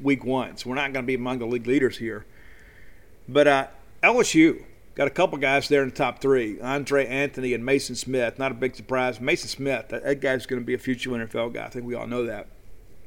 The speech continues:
But Andre Anthony with four sacks and then, uh, twenty-nine, uh, yards off those sacks. So those are not insignificant plays by any stretch of the imagination.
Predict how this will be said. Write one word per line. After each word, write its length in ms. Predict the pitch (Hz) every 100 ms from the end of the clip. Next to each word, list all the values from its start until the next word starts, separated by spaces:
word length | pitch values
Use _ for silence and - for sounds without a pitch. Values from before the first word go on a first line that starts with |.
| - - - - - - - -
But 120 | 151
Andre 320 | 165 180 170
Anthony 340 | 156 170 156 139
with 160 | 127
four 220 | - 165 156
sacks 640 | - 131 120 107 - - - - - - - - - - - - - - - - - - - -
and 100 | 139
then, 200 | 135 135
uh, 140 | 127
twenty-nine, 760 | - 147 151 143 127 127 120 120
uh, 300 | 113 113 120 -
yards 540 | 131 131 127 120 117 -
off 180 | 127 131
those 180 | 117 -
sacks. 480 | 131 117 107 -
So 60 | 117
those 220 | 127 131
are 40 | 123
not 240 | 123 127
insignificant 720 | 139 139 123 131 131 - -
plays 340 | 127 139 113
by 180 | - 123
any 120 | 117
stretch 320 | 120 135 117 -
of 60 |
the 40 | 120
imagination. 720 | 113 110 117 120 110 131